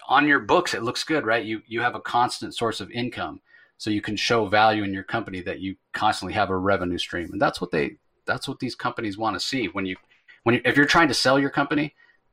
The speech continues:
that's what you wanna see. You wanna be able to show that, yes, it has value beyond just its initial, um, value because it's generating revenue.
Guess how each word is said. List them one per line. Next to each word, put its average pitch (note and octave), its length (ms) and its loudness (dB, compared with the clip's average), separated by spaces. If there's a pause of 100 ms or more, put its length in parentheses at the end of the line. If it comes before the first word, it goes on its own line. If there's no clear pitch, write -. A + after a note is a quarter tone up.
that's A#2 240 2
what A2+ 80 -4
you G2 100 -2
wanna F#2 180 0
see. - 160 -4
You G2 120 0
wanna A#2 200 4
be A2+ 80 4
able G#2+ 140 4
to - 60 -4
show G#2 380 2
that, F#2 300 -2 (560)
yes, G#2 360 -2
it G2+ 100 -4
has G2+ 240 0
value G2 400 4
beyond F#2 420 -2
just F#2+ 200 -4
its - 160 -12
initial, F#2+ 580 -2 (480)
um, E2 420 0 (220)
value G#2 520 4
because F#2+ 260 -4
it's F#2+ 180 -8
generating F#2 800 0 (140)
revenue. E2+ 460 -4